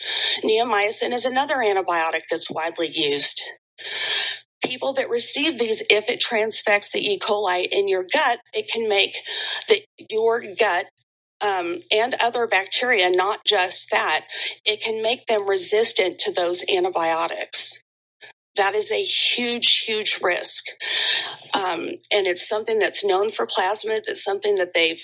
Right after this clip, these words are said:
uh, they're careful to make sure that you don't have these antibiotic resistance genes if they're making something that should go into gene therapy. And now it's here.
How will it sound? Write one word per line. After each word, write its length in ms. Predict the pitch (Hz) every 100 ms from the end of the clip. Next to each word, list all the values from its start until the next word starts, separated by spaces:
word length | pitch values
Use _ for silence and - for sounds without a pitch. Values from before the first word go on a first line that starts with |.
| -
uh, 300 | - 165 82 - _ -
they're 160 | 185
careful 520 | 170 - 185 214 233 220
to 180 | -
make 160 | 190 170
sure 320 | - 226 214
that 140 | 190 180
you 180 | 175
don't 380 | 170 185 196 208 - - - -
have 320 | 190 185 180
these 220 | 196 190
antibiotic 580 | 180 196 185 180 185 -
resistance 600 | 160 185 190 - 202 190
genes 400 | - 202 214 202 - - -
if 200 | - 214
they're 200 | - 214
making 340 | 196 190 208 208
something 440 | 202 208 - 202
that 120 | 175
should 360 | - - 202 190
go 200 | 196 190
into 260 | 190 190 202
gene 300 | 175 185 190
therapy. 640 | 170 185 190 208 220 233 233 - - -
And 160 | 202 208
now 280 | 202 208
it's 240 | 214 185 -
here. 340 | 214 180 -